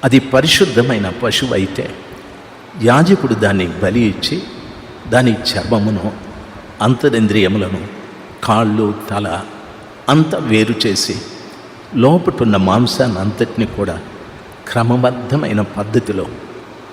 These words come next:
ముక్కలు ముక్కలుగా చేస్తాడు. దేవుని పిల్లలైన మనం దేవుని సన్నిధానంలోకి వచ్చిన తరువాత, దేవునికి మన జీవితాన్ని సమర్పించాలి అంటే, నీవు ముక్కలు ముక్కలుగా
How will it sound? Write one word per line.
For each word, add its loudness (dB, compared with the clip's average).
ముక్కలు 2
ముక్కలుగా -2
చేస్తాడు. -6
దేవుని 6
పిల్లలైన 0
మనం 0
దేవుని 6
సన్నిధానంలోకి 0
వచ్చిన 0
తరువాత, -4
దేవునికి 4
మన 2
జీవితాన్ని 0
సమర్పించాలి 0
అంటే, -2
నీవు 6
ముక్కలు 2
ముక్కలుగా -2